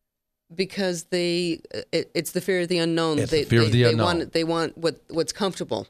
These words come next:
Speaker 2: Exactly. Be-, and, and even, even if they're doing something that's bad,
Speaker 1: Yeah.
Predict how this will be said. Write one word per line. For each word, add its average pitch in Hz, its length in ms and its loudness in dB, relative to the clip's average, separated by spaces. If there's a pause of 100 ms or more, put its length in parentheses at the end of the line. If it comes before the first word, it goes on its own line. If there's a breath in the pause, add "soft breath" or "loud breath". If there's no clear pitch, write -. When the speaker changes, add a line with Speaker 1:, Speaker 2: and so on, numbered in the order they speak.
Speaker 2:
Exactly. 120 540 2
Be-, 101 380 0
and, 123 160 2
and 135 180 0
even, 202 280 2
even 190 300 0
if 170 100 -2
they're 131 140 0
doing 139 240 2
something 117 280 -2
that's 98 200 0
bad, 98 560 0
Speaker 1:
Yeah. 135 180 -2